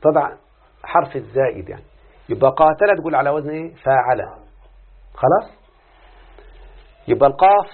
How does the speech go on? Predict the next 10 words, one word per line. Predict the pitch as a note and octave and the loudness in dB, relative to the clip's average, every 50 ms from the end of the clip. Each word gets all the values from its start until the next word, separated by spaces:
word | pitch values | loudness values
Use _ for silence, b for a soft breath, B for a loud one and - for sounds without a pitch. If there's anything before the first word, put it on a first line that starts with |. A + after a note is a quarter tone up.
| - _ | -18 _
هي | - C#3 C3 | -8 -6 -6
فاء | - D#3+ D#3 | -4 -6 -6
الكلمة، | D3 C#3 - F3+ F#3 F#3+ F#3+ F#3+ G3 G3+ - - _ _ _ _ _ _ - | -6 -4 -4 -2 0 0 0 -2 -4 -6 -8 -14 _ _ _ _ _ _ -10
والتاء | G#2+ A#2 A#2+ - - E3+ F3 F3+ E3 - - - - | -8 -8 -6 -2 0 2 4 4 2 0 -2 -6 -4
عين | - B2 D3 D3 C#3 | 0 0 0 0 -2
الكلمة، | - - - F3 F3+ F#3 F#3 G3 G3 F3+ D#3 - | -4 -4 -2 0 2 2 2 2 0 -4 -8 -10
واللام | - A#2+ B2+ B2+ C#3+ E3+ E3+ D#3 | -8 -8 -4 0 0 2 2 2
هي | D3 D3+ D3 | 0 0 0
لام | D3 D3+ C#3+ | 0 0 0
الكلمة، | B2+ - - C3 A#2+ G#2+ G#2 G#2 - | -2 -4 -6 -6 -6 -8 -10 -12 -14